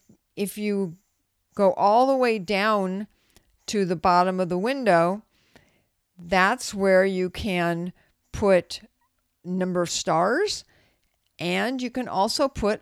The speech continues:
a comment in there. So if you feel like it, I would love it if you'd do that. I just hope that you're enjoying these and that you're getting some good information out of them.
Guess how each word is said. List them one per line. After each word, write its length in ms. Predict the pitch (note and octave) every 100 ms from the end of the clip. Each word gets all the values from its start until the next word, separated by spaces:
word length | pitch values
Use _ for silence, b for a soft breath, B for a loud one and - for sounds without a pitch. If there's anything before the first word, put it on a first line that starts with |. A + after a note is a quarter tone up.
| -
a 60 |
comment 540 | B3 F#4 G#4 F4 G3 F3
in 200 | F#3+ E3+
there. 300 | D#3+ - - b b b b b b
So 240 | - A#3
if 100 | A#3
you 100 | A#3+
feel 280 | - D#4 G4+
like 260 | B3 A3+
it, 200 | D#4+ - _ _ _ F#3
I 100 | G#3+
would 220 | A3 G#3+
love 420 | A#3+ A3+ A3+ C4
it 140 | A#3
if 180 | F#3 -
you'd 160 | F#3 D#3+
do 160 | D#3+ F3
that. 280 | F#3+ D#4 - _ _ - -
I 220 | C#4 F#4+
just 220 | G#4+ G4+
hope 220 | F#4 F4+
that 200 | F4+ D4
you're 200 | D4+ C4+
enjoying 680 | B3+ A3 G#3 G3 A#3 C4 C4+
these 480 | C4+ C4 C4 C4 B3+ -
and 360 | G#3 G#3+ A3 A3
that 140 | A3+
you're 100 | B3
getting 360 | A3 A#3+ A#3+ A#3+
some 300 | - A#3 G#3+
good 260 | - C4+ C4
information 760 | A3+ A#3+ B3 G#3+ F#3 F#3 F3+
out 220 | - E3+
of 100 | E3
them. 260 | E3 D#3+